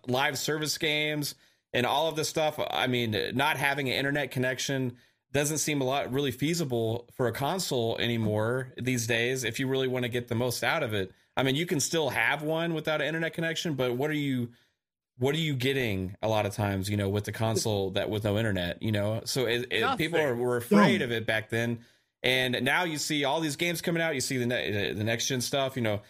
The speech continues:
Speaker 1: uh, PlayStation's catching up a little bit with the online. You, now you see them, like, seven years behind with the, with the game,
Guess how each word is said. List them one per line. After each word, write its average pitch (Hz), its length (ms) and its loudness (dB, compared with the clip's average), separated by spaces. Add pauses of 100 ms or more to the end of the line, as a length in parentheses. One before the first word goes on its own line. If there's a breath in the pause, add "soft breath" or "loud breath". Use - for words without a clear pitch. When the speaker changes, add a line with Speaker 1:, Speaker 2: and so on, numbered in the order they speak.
(280 loud breath)
Speaker 1:
uh, 98 360 0
PlayStation's 139 640 0
catching 139 400 0
up 127 140 -2
a - 40 -4
little 127 240 0
bit 131 160 -2
with 123 140 -2
the 120 140 0
online. 120 560 0
You, 113 100 0
now 110 140 2
you 117 120 0
see 120 200 0
them, 117 140 2
like, 104 200 0
seven 123 340 0
years 123 280 0
behind 117 500 0
with 101 260 -2
the, 98 80 -2
with 98 220 -2
the 98 80 -2
game, 113 400 0